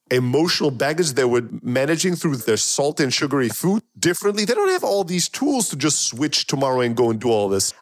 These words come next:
Otherwise, everybody would be doing it. That doesn't mean that they cannot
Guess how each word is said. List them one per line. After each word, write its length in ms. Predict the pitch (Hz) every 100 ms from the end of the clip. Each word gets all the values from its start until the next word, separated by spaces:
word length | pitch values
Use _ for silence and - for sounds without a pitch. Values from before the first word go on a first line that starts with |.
| -
Otherwise, 600 | 156 180 190 190 190 180 -
everybody 440 | 165 180 180 180
would 240 | 170 175 147
be 140 | 185
doing 500 | 143 190 240 208 110
it. 220 | - - - _ -
That 240 | 110 -
doesn't 320 | 143 175 208
mean 360 | 220 226 220 220 -
that 160 | 131
they 120 | 120
cannot 520 | 117 - 113 98 85